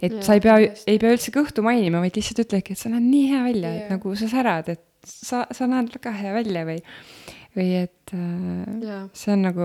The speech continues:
Speaker 1: hästi oluline ja ma arvan, see teeb nagu natukene meile paremaks ka sellel
Speaker 3: Jaa.
Speaker 1: rasedal.
Speaker 3: Mulle öeldi mitu korda, et sulle ikka sobib rasedus, et sa oledki mõeldud olema rase. <laughs> Ma mingi,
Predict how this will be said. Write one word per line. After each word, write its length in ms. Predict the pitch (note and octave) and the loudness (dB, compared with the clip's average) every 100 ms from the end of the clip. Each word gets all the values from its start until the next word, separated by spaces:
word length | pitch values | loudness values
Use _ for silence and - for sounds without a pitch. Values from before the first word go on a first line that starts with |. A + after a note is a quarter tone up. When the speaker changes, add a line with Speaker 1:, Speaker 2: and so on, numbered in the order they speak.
| E3+ | 0
Speaker 1:
hästi 480 | F#3 - - F#3 F3+ | -2 -4 -4 -2 0
oluline 380 | F3+ F3 E3+ | 0 -2 -2
ja 60 | E3+ | -2
ma 100 | F#3 | -2
arvan, 240 | F#3 E3+ E3+ | -2 -4 -6
see 160 | F3+ | -8
teeb 220 | F3 F3 - - - | -6 -6 -6 -12 -8
nagu 480 | F3 E3+ E3 E3 - _ - | -8 -6 -8 -8 -12 _ -8
natukene 520 | F#3 - - F3 F3 | -6 -8 -10 -6 -4
meile 220 | F3 F3 | -2 -4
paremaks 440 | F3 E3+ E3 F3 - | -4 -4 -6 -10 -10
ka 180 | F3 | -8
sellel 360 | E3+ E3+ E3 E3+ - - - - - - - - - _ | -6 -4 -4 -6 -10 -20 -20 -20 -20 -20 -20 -20 -20 _
Speaker 3:
Jaa. 180 | G#3+ F3+ F#3+ F#3+ _ - | -20 -20 -20 -20 _ -10
Speaker 1:
rasedal. 580 | F#3+ F3+ F#3 F#3 F#3 F#3 F3+ - | -8 -6 -6 -4 -4 -6 -10 -14
Speaker 3:
Mulle 220 | G3+ G#3+ | -8 -2
öeldi 220 | G3+ G3 G3 | -2 -2 -8
mitu 260 | G3 G3 | -12 -14
korda, 280 | G3 F#3+ F#3 | -12 -12 -12
et 180 | F3+ - - _ _ _ _ _ _ _ - - _ _ _ - | -16 -20 -20 _ _ _ _ _ _ _ -20 -20 _ _ _ -20
sulle 300 | - A3+ G3+ | -16 -14 -16
ikka 200 | - G3+ | -18 -18
sobib 400 | G3+ G3 F#3+ G#3 | -16 -16 -18 -18
rasedus, 540 | G3 - G3+ _ - | -18 -18 -20 _ -20
et 160 | _ - | _ -16
sa 100 | A3 | -12
oledki 280 | F#3+ - F#3 | -12 -12 -10
mõeldud 440 | F#3 F#3 F3+ - | -8 -8 -12 -14
olema 220 | F#3+ F3+ F3 | -12 -2 6
rase. 440 | D#4 - G#3+ F#3 | 8 8 2 0
<laughs> 60 | G#3 | -4
Ma 80 | |
mingi, 460 | A#3 - B3+ - | -2 0 0 -2